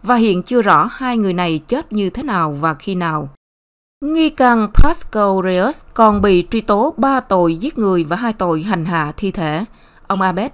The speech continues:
đã ra thông cáo báo chí cho biết, ông ta đang chờ tòa công bố tiền thế chân tại ngoại. Mặc dù không cho biết cô bé mười hai tuổi đã bị bắt cóc khi nào,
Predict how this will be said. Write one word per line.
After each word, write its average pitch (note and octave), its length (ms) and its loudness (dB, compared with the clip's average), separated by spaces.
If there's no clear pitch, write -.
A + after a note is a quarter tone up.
đã D#3+ 120 -2
ra G3 220 -2
thông C4 300 -6
cáo A3 300 -4
báo G#3 360 -4
chí A3+ 260 -2
cho G3+ 140 -8
biết, A#3 240 -4
ông D#4 200 -4
ta C4 260 0
đang C#4 280 -2
chờ G#3+ 220 -2
tòa F#3 320 2
công G3+ 220 -4
bố G3+ 280 -2
tiền F3+ 300 -6
thế G#3+ 220 -6
chân F#3 380 -6
tại D#3+ 160 -6
ngoại. D#3 380 -4
Mặc B3+ 260 0
dù A3+ 300 4
không A3+ 280 -2
cho A3 120 -4
biết C4+ 260 -4
cô A3 140 -4
bé G3+ 200 -2
mười G#3+ 320 -2
hai G#3 240 -6
tuổi E3+ 260 -4
đã A#3 80 -6
bị F3 160 -2
bắt - 220 -10
cóc D#4+ 220 -6
khi G#3+ 200 -6
nào, D#3+ 360 -4